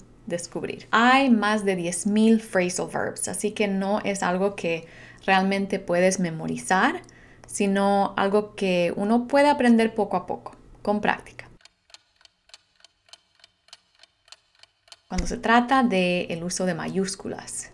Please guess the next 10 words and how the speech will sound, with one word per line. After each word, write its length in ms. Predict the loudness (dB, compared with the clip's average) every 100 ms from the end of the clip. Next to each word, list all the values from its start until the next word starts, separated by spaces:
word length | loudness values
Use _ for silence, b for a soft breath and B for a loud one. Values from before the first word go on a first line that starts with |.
| -20 -12
y 160 | -10 -8
de 340 | -8 -6 -6
signos 500 | -2 -2 -2 -4 -6
de 160 | -6 -8
puntuación, 880 | -8 -12 -12 -10 -6 -4 -2 -4 -6 B B B 2
no 160 | 2
seguimos 440 | 4 2 4 2 0
las 140 | -4
mismas 380 | -2 -4 -4 -4
reglas. 500 | -6 -6 -12 -14